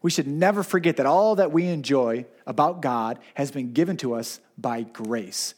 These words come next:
You did not earn it, and you don't deserve it. Yet God still gave it to us. He still sent his son, and then he saved us.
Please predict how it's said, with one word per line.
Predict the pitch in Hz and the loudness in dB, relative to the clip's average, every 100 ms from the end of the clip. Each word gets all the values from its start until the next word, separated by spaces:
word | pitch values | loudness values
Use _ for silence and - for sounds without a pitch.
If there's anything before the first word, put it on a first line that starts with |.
| _ | _
You | - 147 170 196 196 - - | -4 2 2 2 -4 -12 -14
did | 120 147 151 156 165 - - | -2 2 2 0 -4 -16 -8
not | 139 139 135 - _ _ _ | -2 -2 -2 -8 _ _ _
earn | 147 156 127 | -8 -6 -8
it, | - - - _ _ _ _ _ _ _ _ _ _ _ - | -12 -18 -20 _ _ _ _ _ _ _ _ _ _ _ -16
and | 117 | -4
you | 190 | 0
don't | 180 151 156 - _ _ _ _ | 2 2 -2 -10 _ _ _ _
deserve | 131 120 151 110 | -4 0 0 0
it. | 92 - _ _ _ _ _ _ _ _ _ _ _ _ _ _ _ | -8 -20 _ _ _ _ _ _ _ _ _ _ _ _ _ _ _
Yet | 147 151 | -4 -4
God | 131 147 160 | -4 -4 -4
still | - 196 | -6 -4
gave | 180 226 | -4 -4
it | - | -8
to | - | -14
us. | 90 - - _ | -18 -18 -20 _
He | 160 | -8
still | - - 185 | -6 -4 -4
sent | 180 165 | -4 -4
his | - 180 | -4 -6
son, | - 101 123 - _ _ _ _ _ _ | -6 -8 -12 -18 _ _ _ _ _ _
and | - | -10
then | 110 | -8
he | 127 | -6
saved | - 220 214 - | -4 -2 -4 -6
us. | - - | -18 -20